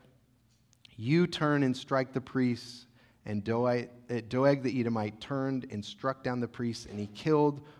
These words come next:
on that day eighty-five persons who wore the ephod, the linen ephod." And then the, he kills all their families, their women, the children, even all their animals. And it's just terrible. And so what we see in this passage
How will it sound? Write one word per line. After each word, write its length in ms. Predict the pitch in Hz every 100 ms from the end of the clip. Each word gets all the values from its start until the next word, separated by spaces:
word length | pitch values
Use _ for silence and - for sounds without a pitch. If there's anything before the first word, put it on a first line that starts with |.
| -
on 200 | 107 113
that 240 | 117 110
day 200 | 120 113 113
eighty-five 760 | 127 147 156 143 120 123 120
persons 500 | - 120 - 110 110
who 140 | 110 107
wore 460 | 107 104 98 98 - - _ _ _ _
the 200 | 104 101
ephod, 380 | 101 - 90 -
the 100 | 101
linen 240 | 98 95 92
ephod." 480 | 98 - 92 - - - - - _ -
And 140 | 92
then 120 | 98 101
the, 180 | 101 - - -
he 80 | 113
kills 320 | - 110 101
all 240 | - 110 107
their 120 | 98
families, 540 | - 131 127 123 120
their 140 | 104 92
women, 560 | 110 110 127 139 127
the 80 | 110
children, 400 | - 135 127 123
even 240 | 110 120
all 140 | 113 107
their 120 | 101
animals. 600 | 110 104 92 87 95 -
And 220 | 98 98
it's 280 | 92 101 -
just 360 | - 127 117 -
terrible. 480 | 120 113 95 95 - - _ _ _ - - - - -
And 100 | 131
so 120 | 135 151
what 240 | 175 269
we 120 | 302
see 220 | - 208
in 100 | 196
this 140 | 160 139
passage 880 | - 143 151 - 113 113 131 -